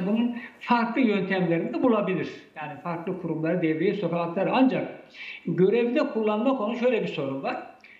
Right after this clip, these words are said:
Emniyet teşkilatı görev yaparken kendine ba-,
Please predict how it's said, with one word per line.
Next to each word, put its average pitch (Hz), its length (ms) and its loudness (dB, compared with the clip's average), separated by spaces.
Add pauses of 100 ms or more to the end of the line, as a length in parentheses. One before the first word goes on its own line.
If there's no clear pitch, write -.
(160)
Emniyet 254 400 0
teşkilatı 175 560 0
görev 185 400 2
yaparken 196 640 -2 (140)
kendine 226 320 0
ba-, 185 320 -2